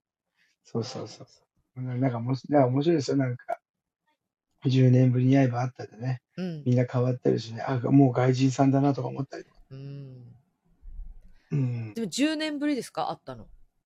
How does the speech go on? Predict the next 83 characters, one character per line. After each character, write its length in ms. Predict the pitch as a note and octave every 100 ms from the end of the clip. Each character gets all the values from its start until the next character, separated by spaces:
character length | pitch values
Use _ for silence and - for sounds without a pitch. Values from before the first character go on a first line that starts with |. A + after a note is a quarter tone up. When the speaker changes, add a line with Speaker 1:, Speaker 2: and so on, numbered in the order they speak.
| _ _ _ _
Speaker 1:
そ 180 | - G#3
う 60 | F3
で 60 |
す 20 | A#2+
ね。 60 |
十 220 | A2+ D3 D#3+
年 300 | E3+ E3 D#3
ぶ 80 |
り 100 | D#3
ぐ 80 | D#3+
ら 80 | D3
い 40 |
で 80 | -
す 120 | -
ね。 60 | -
Speaker 2:
あ 300 | - - - -
ー、 60 |
な 60 | C4+
ん 40 |
か 80 | -
ほ 80 | B2
ら、 80 | F#3
Speaker 1:
う 20 |
ん。 20 |
Speaker 2:
で 80 | C4+
も 60 | G3+
十 240 | G3+ D4
年 200 | F4+ F#4
ぶ 80 | F#4+
り 60 |
と 100 | F#4+
か 260 | D#4+ G#3 D#3
ぐ 100 | D3+
ら 120 | G#3 E3+
い 100 | - _
ブ 80 | G#3+
ラ 100 | A#3
ン 60 |
ク 40 | G3+
空 120 | D#3+
い 60 | D#3+
ち 80 | E3+
ゃ 60 |
う 60 | E3+
と、 340 | G3+ F#3 - _ _ - _
い 40 | B3
や、 120 | C4+
な 60 | C3+
ん 40 |
か 60 | B3+
多 20 |
分 80 | G#3
す 180 | -
ぐ、 320 | F#4 D4 G3+ - _ _ _ _ _ _ _ _ _ _
Speaker 1:
う 40 |
ん。 40 | A#2+ _ -
Speaker 2:
そ 200 | - D#3+
の 100 | D3
や 100 | D3+
っ 20 |
ぱ 220 | D3+ C#3 _ _ _ _ _
元 300 | D3 G3 G3+
に 80 | F#3+
は 80 | D#3
戻 240 | E3 G3+
る 140 | A#3 G3+
と 100 | F3
思 180 | F3+ G#3+
う 40 |
ん 40 |
で 80 | F3
す 80 | D3
け 120 | D#3+
ど、 320 | D#3 E3 C#3 - _ -
Speaker 1:
う 60 | D#3
ん 220 | C#3 B2
う 60 | C#3+
ん。 40 |
Speaker 2:
距 100 | C3
離 120 | D#4 E4
感 380 | C#4 A#3 E3+ -
最 240 | - G3+
初、 400 | F#3+ G#3 G3 F#3